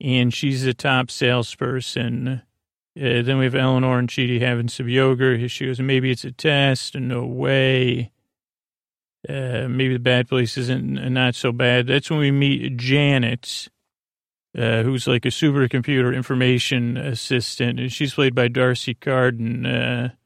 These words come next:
who is, uh, again, another brilliant, uh, who's so good at Janet that you, uh,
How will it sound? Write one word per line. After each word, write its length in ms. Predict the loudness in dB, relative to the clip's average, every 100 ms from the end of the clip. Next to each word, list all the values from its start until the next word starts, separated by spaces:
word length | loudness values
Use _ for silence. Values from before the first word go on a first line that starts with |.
| _ _ _ _ _
who 180 | -6 -2
is, 180 | -2 -2
uh, 220 | -4 -4
again, 340 | -2 0 2 2
another 440 | 0 0 2 0
brilliant, 680 | -2 -2 0 0 0 -4 -4
uh, 180 | -4 -4
who's 260 | -4 -4
so 260 | 0 2 2
good 260 | 4 4
at 200 | 4 2
Janet 480 | 2 2 4 2 0
that 160 | -2 -2
you, 360 | 0 -2 -2 -4
uh, 240 | -4 -6